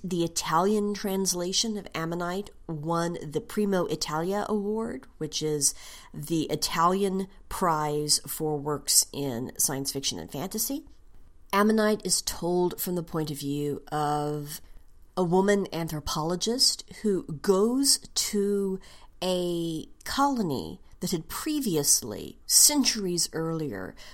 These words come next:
been shattered by a virus that took out all of the men and changed the surviving women. And so now, after a very long time,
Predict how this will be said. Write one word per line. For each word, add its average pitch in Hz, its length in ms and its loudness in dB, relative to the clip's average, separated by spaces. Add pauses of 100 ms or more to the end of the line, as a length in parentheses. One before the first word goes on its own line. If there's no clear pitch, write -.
(100)
been 175 120 0
shattered 170 960 0
by 139 560 -2 (340)
a 156 140 0
virus 147 920 2 (340)
that 143 480 0 (140)
took 262 400 2
out 185 520 0 (200)
all 185 280 10
of 196 100 0
the 170 100 2
men 143 460 -2 (160)
and 147 260 -4
changed 143 800 0
the 139 300 -4
surviving 123 640 -2
women. 85 440 -10 (500)
And 170 160 4
so 170 140 6
now, 170 640 6
after 151 640 0 (500)
a 151 60 0
very 196 520 6
long 147 320 0
time, 131 560 -6